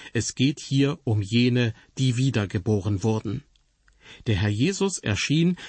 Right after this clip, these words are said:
damit er die Werke des Teufels zerstöre, heißt es in Vers acht unseres Bibeltextes, so dass es für uns möglich wurde,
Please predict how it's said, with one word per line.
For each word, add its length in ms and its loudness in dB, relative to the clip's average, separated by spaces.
damit 460 2
er 80 2
die 240 -2
Werke 320 0
des 240 -2
Teufels 540 -2
zerstöre, 800 0
heißt 260 -2
es 160 -2
in 180 0
Vers 360 -4
acht 320 -4
unseres 360 -2
Bibeltextes, 880 -4
so 260 0
dass 220 -2
es 160 -4
für 160 -2
uns 320 -4
möglich 500 0
wurde, 400 2